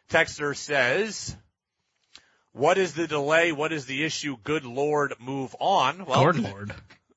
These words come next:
Speaker 1: <laughs> the issue is the, the issue is all the other stuff. Money, severance, benefits. I mean, you, I've never really been, look, I've, I've, I've lost a job before, but I've never really been through a negotiation on losing a job before because my job was never public like this.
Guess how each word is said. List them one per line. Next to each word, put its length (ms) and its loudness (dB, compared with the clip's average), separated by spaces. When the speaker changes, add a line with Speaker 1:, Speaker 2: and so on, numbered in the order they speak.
Speaker 1:
<laughs> 260 2
the 240 0
issue 400 -2
is 320 0
the, 380 -6
the 180 -2
issue 320 -4
is 380 -6
all 160 4
the 100 0
other 140 -2
stuff. 280 -10
Money, 480 2
severance, 840 0
benefits. 800 2
I 60 -6
mean, 180 -6
you, 120 -10
I've 220 4
never 240 4
really 280 0
been, 220 -4
look, 140 0
I've, 220 4
I've, 340 2
I've 180 4
lost 420 4
a 100 -2
job 360 4
before, 440 -6
but 120 -2
I've 120 2
never 240 2
really 280 -2
been 260 0
through 220 -2
a 40 -2
negotiation 800 0
on 140 -4
losing 280 -8
a 40 -8
job 300 -2
before 300 -6
because 200 -10
my 120 0
job 260 4
was 120 -10
never 160 -6
public 440 0
like 200 -10
this. 220 -16